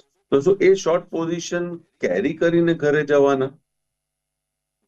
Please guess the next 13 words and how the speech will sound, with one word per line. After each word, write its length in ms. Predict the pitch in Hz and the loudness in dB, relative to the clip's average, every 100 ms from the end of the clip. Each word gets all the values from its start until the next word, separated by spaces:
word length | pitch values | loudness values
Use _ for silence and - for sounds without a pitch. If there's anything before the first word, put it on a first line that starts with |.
| _ _ 101 | _ _ 0
જેથી 400 | 98 131 135 156 | 2 2 2 -2
જ્યારે 280 | 151 156 | 0 0
જાન્યુઆરી 600 | 147 110 110 104 127 170 | -2 -2 0 2 4 4
મહિનામાં 680 | 185 165 151 156 151 147 147 | 4 2 0 -2 -2 -2 -2
ફર્સ્ટ 400 | 143 135 147 - | 0 0 0 -2
વીક 260 | 143 143 - | -2 -2 -2
પછી 320 | - - 143 | -2 0 0
જ્યારે 300 | 131 131 139 | 2 4 4
એફ 280 | - 110 127 | 4 0 2
આઈ 180 | 139 | 2
આઈ 60 | 143 | 2
પાછી 480 | 143 92 95 - 139 | 0 -2 -2 0 2
આવે 320 | 143 139 92 | 4 4 2